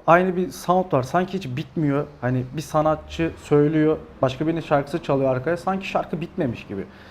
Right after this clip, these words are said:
Sanki bu bunun devamıymış gibi geliyor.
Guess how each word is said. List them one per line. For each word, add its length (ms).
Sanki 320
bu 140
bunun 280
devamıymış 680
gibi 200
geliyor. 360